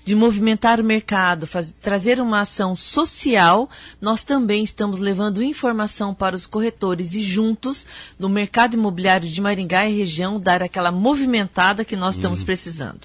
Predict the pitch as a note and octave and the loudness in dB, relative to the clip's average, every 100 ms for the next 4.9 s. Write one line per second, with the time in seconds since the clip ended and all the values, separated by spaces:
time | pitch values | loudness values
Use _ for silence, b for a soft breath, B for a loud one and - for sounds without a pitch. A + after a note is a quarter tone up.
0 | B B C#3 G3+ A3+ F#3+ E3 F#3 C#3+ A#2+ | B B 2 2 0 -2 -2 -2 0 -2
1 | G#2 F2+ F2+ E2+ D#2 D2 - - D#2+ E2+ | -2 -2 -2 -2 -4 -10 -12 -10 -4 -4
2 | F2 - G2+ B2+ B2+ - D#2+ B1+ C#2+ - | -2 -4 -2 -2 -4 -6 -6 -8 -12 -12
3 | - - E2+ D#2 C#2+ B1 C#2 C#2+ - - | -6 -6 -4 -6 -6 -6 -6 -6 -8 -14
4 | C#2+ E2 - E2 C#2 C2+ - C#2 | -10 -10 -8 -8 -8 -10 -10 -10